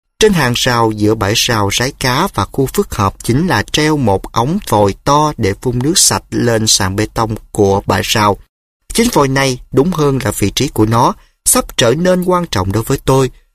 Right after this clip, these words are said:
Tôi dùng chổi cọ rửa, xịt nước và lùa phân xuống đường rãnh bê tông dẫn vào cống.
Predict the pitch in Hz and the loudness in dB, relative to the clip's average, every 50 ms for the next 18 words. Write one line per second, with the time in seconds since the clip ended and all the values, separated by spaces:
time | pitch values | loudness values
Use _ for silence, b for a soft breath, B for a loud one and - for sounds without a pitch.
0 | _ _ - - 220 180 160 151 135 135 127 - - 107 104 135 151 - - 107 | _ _ 0 2 2 4 4 2 2 2 -2 -2 0 0 0 0 0 -2 0 0
1 | 101 104 - - 107 98 98 117 - - - - 107 - - 131 139 151 175 214 | 2 2 2 0 0 0 0 0 0 -2 -2 -2 -4 -4 -2 0 2 2 2 2
2 | - - _ - 113 104 101 101 101 101 101 101 101 98 - - 147 151 143 143 | 0 -4 _ -2 0 2 2 2 2 2 2 2 2 0 0 -2 -2 -2 -2 -2
3 | - - 139 135 143 170 196 190 147 113 104 98 - - 98 95 120 143 139 131 | -4 -2 0 0 0 0 0 0 2 2 2 2 0 0 -2 -2 0 0 0 -2
4 | 123 - - 135 135 131 123 120 - - 101 95 110 - - 107 98 - - 120 | -2 0 0 0 0 0 -2 -6 -2 -2 0 0 -2 -2 -2 -4 -4 -2 0 0
5 | 113 151 196 | 0 0 0